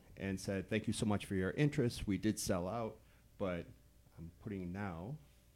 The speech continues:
on the screen a, a link that you can go to, even if you just wanna donate five, ten bucks to help the people who have lost their homes. Uh, schools need to be rebuilt,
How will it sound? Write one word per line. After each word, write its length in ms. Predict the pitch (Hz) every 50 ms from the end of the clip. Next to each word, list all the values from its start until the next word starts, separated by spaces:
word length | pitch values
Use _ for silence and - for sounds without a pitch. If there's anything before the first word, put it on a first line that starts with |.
| - - -
on 120 | - 92 90 85
the 40 |
screen 440 | 80 - - - 92 85 82 87 117 - - - - - - - - - - - - - -
a, 500 | 110 104 101 98 95 95 92 87 87 87 87 - - - - - - - - - - - - _ -
a 120 | 85 82
link 300 | 95 107 135 156 156 143
that 160 | - 101 - -
you 60 | 87
can 100 | 90 90
go 160 | - 80 80
to, 280 | - - - 92 90 98 - - - -
even 180 | 117 131 135 147
if 140 | 139 -
you 80 | 135 120
just 180 | 107 117 - -
wanna 200 | 113 107 104 98
donate 420 | 85 110 104 104 101 101 95 -
five, 280 | - - 101 92 95 -
ten 220 | 110 101 98 95
bucks 400 | 85 87 85 90 - - - - - - - - - - - -
to 220 | - 110 98 95
help 280 | 87 101 110 107 107 -
the 80 | 139
people 640 | - - 117 104 95 - 98 95 92 92 90 87 - - - -
who 180 | - - 101
have 140 | 95 87 78
lost 240 | 95 98 98 92 -
their 140 | 113 101 90
homes. 640 | 82 104 98 95 95 92 90 90 90 87 - - - - - - - - - -
Uh, 180 | 92 90 87 -
schools 840 | - - 127 120 - - 123 120 117 110 104 98 98 98 - -
need 120 | - 101 90
to 60 | 80
be 100 | - 92
rebuilt, 680 | 90 95 95 92 87 98 95 90 90 85 - - -